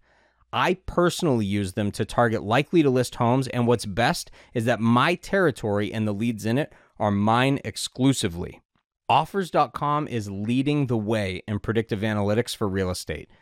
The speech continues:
Not only do they verify high-quality leads, but they have exceptional tools to help you with your follow-up and nurturing by providing you things like market reports or hand-addressed letters that can also be sent to your prospects, to name just a couple.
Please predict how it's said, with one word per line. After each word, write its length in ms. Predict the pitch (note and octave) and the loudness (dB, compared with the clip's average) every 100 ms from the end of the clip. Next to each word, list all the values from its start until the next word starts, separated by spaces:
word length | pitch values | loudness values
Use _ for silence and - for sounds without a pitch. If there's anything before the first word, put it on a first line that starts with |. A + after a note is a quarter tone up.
| _ _ _ G#2+ | _ _ _ 2
Not 300 | A2+ C3 F#3 | 2 4 2
only 260 | G3+ E3+ | 2 0
do 120 | B2+ B2 | -2 -2
they 120 | A2+ | -2
verify 520 | G#2 A#2+ B2 A#2 G#2+ | 0 0 0 -2 -4
high-quality 760 | - A#2 C3+ - C#3 C3+ B2 | -4 -4 -4 0 4 4 2
leads, 320 | A#2 B2+ D3+ E3 | -2 0 -2 -2
but 180 | A2+ | -6
they 120 | A2+ G#2+ | -2 0
have 180 | A#2+ | 0
exceptional 720 | A2 - - D#3 F3 - E3 C3 | -2 -8 -2 0 0 0 0 0
tools 380 | - C3+ A2+ | 2 0 0
to 100 | A2+ | 0
help 220 | G#2 A#2+ A#2 | 2 0 2
you 100 | A#2 | -2
with 160 | A2 | -2
your 80 | G#2 | -6
follow-up 580 | - G#2+ G#2 F#2+ F2 - | -2 2 2 0 -4 -8
and 300 | - A#2+ C#3+ | -4 0 4
nurturing 500 | C3+ C3 - G2+ F#2 F2+ - _ | 4 4 2 -4 -4 -6 -14 _
by 120 | A#2+ | -2
providing 540 | A#2+ C3+ A2 A#2+ C3 C3+ | 0 0 0 0 2 2
you 80 | A#2 | 0
things 340 | - B2+ G#2+ | 2 2 2
like 240 | F2+ F2+ | -2 -2
market 360 | G#2+ G#2 A2+ C#3+ | 2 4 4 0
reports 580 | B2+ B2 C#3+ C#3+ - - - _ | -4 -4 0 0 -2 -10 -18 _
or 140 | G#2+ G#2+ | -4 -2
hand-addressed 600 | C3 C#3 D3 C#3+ C3 A#2 | -2 0 0 0 0 0
letters 380 | A2 G#2+ A2 | 0 2 0
that 160 | - F#2 | -2 -4
can 100 | A2+ | 0
also 260 | A2 A2 G#2+ | 0 0 -2
be 120 | G2+ | -4
sent 280 | - G#2+ - | -4 -4 -4
to 100 | G#2+ | -4
your 100 | F#2+ | -4
prospects, 720 | - F2+ - - A#1 - - - | -2 -4 -4 -8 -12 -12 -20 -4
to 80 | |
name 240 | C3+ C#3 C3+ | 0 2 2
just 340 | - E3+ - | 2 -2 0
a 60 | A#2+ | -2
couple. 420 | - F#2+ B1+ - | 0 -2 -2 -14